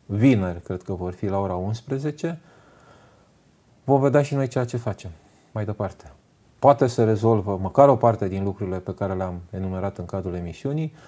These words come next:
poate nu. Dacă este responsabilitate și de-o parte, vom fi și noi responsabili. În caz contrar, mergem pe ceea ce ne permite legea, dar nu ne dorim. Adică următoarea formă de protest este o grevă cu închiderea școlii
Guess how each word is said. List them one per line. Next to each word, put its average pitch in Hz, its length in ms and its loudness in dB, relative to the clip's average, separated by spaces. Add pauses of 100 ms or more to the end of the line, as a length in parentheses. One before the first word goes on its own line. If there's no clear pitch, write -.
(300)
poate 135 280 4
nu. 131 320 2 (320)
Dacă 127 300 4
este 139 220 2
responsabilitate 104 1160 0 (240)
și - 140 -6
de-o 107 120 2
parte, - 480 0 (380)
vom 98 140 -6
fi 104 140 -6
și 104 120 -8
noi 104 180 -2
responsabili. 151 800 -4 (500)
În 123 80 -6
caz 156 180 2
contrar, 151 560 4
mergem 151 320 0
pe 147 100 0
ceea 143 180 -2
ce 139 140 -6
ne 139 100 -2
permite 127 380 -4
legea, 120 320 2
dar 117 180 6
nu 123 140 2
ne 120 100 2
dorim. 110 300 0 (420)
Adică 127 320 -10
următoarea 120 500 0
formă 123 260 -2
de 117 100 2
protest 113 400 -4
este 120 200 -4
o - 20 0
grevă 120 300 2
cu 117 100 -6
închiderea 113 400 -2
școlii 123 560 -4